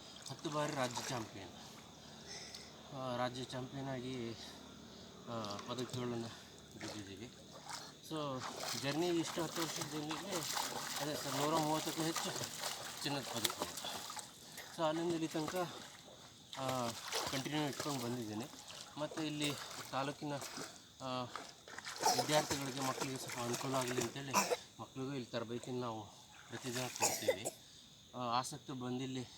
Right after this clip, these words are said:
ಅದನ್ನು ಕಲಿತಾ ಇರ್ತಾರೆ.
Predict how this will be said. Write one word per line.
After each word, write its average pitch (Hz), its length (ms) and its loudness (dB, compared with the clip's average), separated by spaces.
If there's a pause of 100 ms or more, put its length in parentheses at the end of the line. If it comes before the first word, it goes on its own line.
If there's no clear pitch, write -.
(560)
ಅದನ್ನು 107 520 0 (960)
ಕಲಿತಾ 127 340 0
ಇರ್ತಾರೆ. 104 400 -8